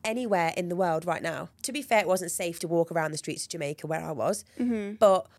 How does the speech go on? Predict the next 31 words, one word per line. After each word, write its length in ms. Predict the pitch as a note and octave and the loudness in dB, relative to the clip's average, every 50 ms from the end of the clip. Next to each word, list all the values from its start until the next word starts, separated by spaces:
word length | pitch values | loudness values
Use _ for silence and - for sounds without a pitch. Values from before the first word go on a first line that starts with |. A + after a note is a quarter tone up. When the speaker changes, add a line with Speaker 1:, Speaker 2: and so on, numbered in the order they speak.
| - | -10
Speaker 1:
same 240 | - - C4 B3+ B3+ | -6 -2 0 0 0
as 100 | B3 A3+ | 0 2
Mexico, 440 | A#3+ A#3+ A#3 - - A#3+ A3+ A3 G3 | 0 0 0 -2 -6 -6 -2 0 2
and 100 | F#3+ F#3+ | 2 4
I 20 | |
went 240 | F#3 F#3 F3+ F3 - | 4 2 2 0 -2
a 40 | - | -6
few 200 | - - A3 G3+ | -6 -2 0 2
years 240 | G3 G3 G#3 G#3+ G#3+ | 4 4 4 2 0
back, 380 | - G3 F3 E3 - - - - | 0 0 0 0 -2 -4 -4 0
I 140 | A3 A#3 A#3 | 0 0 2
could 180 | - C#4 A3+ | 0 -2 -2
be 140 | - C4+ - - | -2 -4 -4 -4
anywhere 320 | - C4 C4+ C#4+ C4+ C4 | -6 -4 -2 0 2 4
in 60 | C4 | 4
the 80 | B3+ B3 | 4 4
world. 340 | G3 F#3+ F3 E3+ F3 F#3 F3+ | 4 4 6 6 6 6 4
You 60 | G3 | 0
just 160 | G3 G3+ - | -4 -6 -6
plonk 240 | - - A#3+ A#3 A3+ | -2 -2 -2 0 -2
a 60 | A#3 | -4
few 180 | - - A3 G#3+ | -4 -4 -2 0
Mexican 380 | G#3 G3+ - - - - G3+ | 0 0 -2 -4 -8 -8 -6
people 260 | - G#3+ G3+ G3 - F#3+ | -4 -2 -2 -2 0 0
in 80 | F#3 | 2
it 60 | F3 | 2
and 80 | - E3+ | 0 0
give 100 | F#3+ F#3 | 0 0
me 80 | G3 F#3 | 0 2
Mexican 380 | F#3+ F3 - - - G3 F3+ | 0 0 -2 -4 -8 -8 -8
food. 340 | - - G3+ F3+ E3+ E3 F3+ | -2 0 2 2 2 0 -4